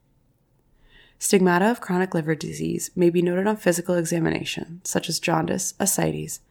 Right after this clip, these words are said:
peripheral edema, hepatosplenomegaly, gynecomastia, testicular hypertrophy, telangiectasias, pulmonary erythema, muscle wasting. Absence of these changes may be more suggestive of acute liver disease.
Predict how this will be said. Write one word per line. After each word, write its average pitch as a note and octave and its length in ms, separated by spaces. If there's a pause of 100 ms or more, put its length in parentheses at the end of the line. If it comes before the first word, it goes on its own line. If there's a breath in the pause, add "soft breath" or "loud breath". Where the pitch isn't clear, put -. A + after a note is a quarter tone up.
(240 soft breath)
peripheral G#3+ 400
edema, D3 480 (360 soft breath)
hepatosplenomegaly, E3 1120 (100)
gynecomastia, D#3+ 960 (120)
testicular G#3+ 540
hypertrophy, E3 760 (340 loud breath)
telangiectasias, E3+ 1040
pulmonary G3 560
erythema, D#3 560
muscle E3 340
wasting. - 500 (840 soft breath)
Absence F#3 380
of A3 100
these A#3 180
changes D#3 440
may E3+ 160
be E3+ 100
more E3+ 200
suggestive E3+ 580
of D#3+ 120
acute - 380
liver C#3+ 220
disease. - 480